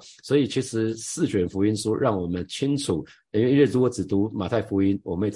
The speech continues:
我们会只看到耶稣的家谱，只看到犹太人的观点、犹太人的视角，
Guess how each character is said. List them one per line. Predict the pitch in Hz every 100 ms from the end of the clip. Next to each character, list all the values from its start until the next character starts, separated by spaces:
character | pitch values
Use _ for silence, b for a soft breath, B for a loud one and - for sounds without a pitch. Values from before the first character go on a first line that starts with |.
| -
我 | 92
们 | 92
会 | 120
只 | -
看 | 113 101
到 | 101
耶 | 101
稣 | -
的 | 87
家 | 87 92 87
谱， | - -
只 | -
看 | - 107
到 | 101 95 B B
犹 | - 101
太 | 135
人 | 110 95
的 | 87
观 | 98 98
点、 | 95 71 -
犹 | 104
太 | 117
人 | 98
的 |
视 | 90 - 151
角， | - 139